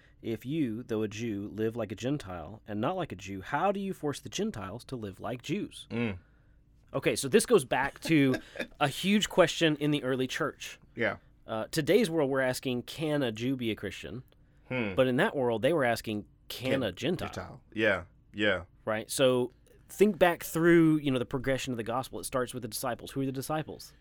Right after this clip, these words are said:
Speaker 2: Yeah, yeah, yeah.
Speaker 1: They're Jews.
Speaker 2: Yeah, yeah.
Speaker 1: Okay?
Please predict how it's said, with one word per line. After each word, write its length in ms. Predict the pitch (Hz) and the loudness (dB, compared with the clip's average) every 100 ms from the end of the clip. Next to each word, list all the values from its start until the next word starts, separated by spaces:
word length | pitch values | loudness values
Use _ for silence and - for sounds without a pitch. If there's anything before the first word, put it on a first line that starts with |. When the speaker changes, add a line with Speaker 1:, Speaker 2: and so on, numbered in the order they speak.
| _ - | _ -20
Speaker 2:
Yeah, 280 | - 113 143 - - | -2 0 0 -4 -4
yeah, 260 | 117 147 95 - | 0 0 -2 -4
yeah. 260 | 139 156 107 | 0 0 -2
Speaker 1:
They're 100 | 110 | -6
Jews. 220 | 104 220 | -6 0
Speaker 2:
Yeah, 220 | 147 180 98 - | 2 2 0 -2
yeah. 260 | 139 160 - _ _ - | -2 -2 -4 _ _ -14
Speaker 1:
Okay? 360 | - 131 127 | -4 -2 -2